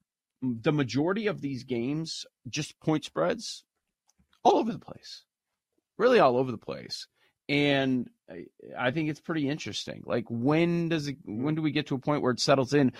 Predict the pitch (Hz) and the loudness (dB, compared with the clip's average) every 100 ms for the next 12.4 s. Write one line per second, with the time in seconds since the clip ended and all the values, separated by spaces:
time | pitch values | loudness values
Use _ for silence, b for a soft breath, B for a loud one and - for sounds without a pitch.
0 | B - 196 190 170 160 175 - 135 117 | B 10 12 12 6 4 2 2 2 2
1 | - - _ _ _ _ _ 127 120 123 | 2 -10 _ _ _ _ _ 2 2 2
2 | - 180 208 175 175 165 - 165 175 151 | 6 6 6 4 4 4 0 -2 -2 2
3 | 175 156 - 135 147 - 156 147 143 135 | 4 4 4 0 0 -2 0 2 2 0
4 | 131 _ _ _ 175 180 - 185 175 160 | -4 _ _ _ 0 0 0 2 4 2
5 | 131 - - 175 151 151 - 127 120 113 | -2 -6 -2 0 0 -2 0 2 2 2
6 | 104 127 143 160 139 147 135 135 131 117 | 0 0 0 0 0 0 2 2 2 -2
7 | B - 147 - 147 - 131 117 110 90 | B -4 -4 -2 -6 -2 0 0 -2 -6
8 | - - - 135 117 120 120 113 104 113 | -14 -14 -2 0 0 0 0 -2 -10 -6
9 | 165 196 127 80 107 _ _ _ _ b | -2 -2 -2 -6 -8 _ _ _ _ b
10 | b b 117 123 143 127 160 139 135 135 | b b -12 -8 -6 -2 0 2 2 2
11 | 143 139 120 123 131 127 110 113 104 - | 0 -2 -6 -2 -2 -2 -2 -4 -6 -12
12 | - - - - | -12 -10 -10 -12